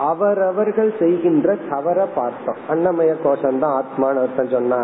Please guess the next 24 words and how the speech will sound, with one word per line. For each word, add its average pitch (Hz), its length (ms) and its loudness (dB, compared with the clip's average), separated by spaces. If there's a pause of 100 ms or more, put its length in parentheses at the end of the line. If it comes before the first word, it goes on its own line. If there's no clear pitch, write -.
ஒருத்தன் 147 360 0
அதுக்கு 156 240 -2
முன்னாடி 165 380 2
என் 139 180 0
மகன் 147 300 0
தான் 175 200 0
ஆத்மான்னு 139 580 -2
சொன்னான், 123 400 -4 (500)
அப்புறம் 202 300 -2
அன்னமயம், 160 600 0
பிராணமயம்னு 147 840 0
சொல்லி 156 240 0 (160)
அவரவர்கள் 180 800 0
செய்கின்ற 160 520 0 (160)
தவறு 143 380 0 (400)
அதுவே 185 520 4
ஒரு 160 260 4
மதமாக 180 760 0
உருவாகி 156 640 2
இருந்ததுன்னு 135 720 4
பார்த்தோம். - 460 -4 (840)
இப்ப - 240 0
இந்த 214 260 4 (100)
பகுதியில 156 540 2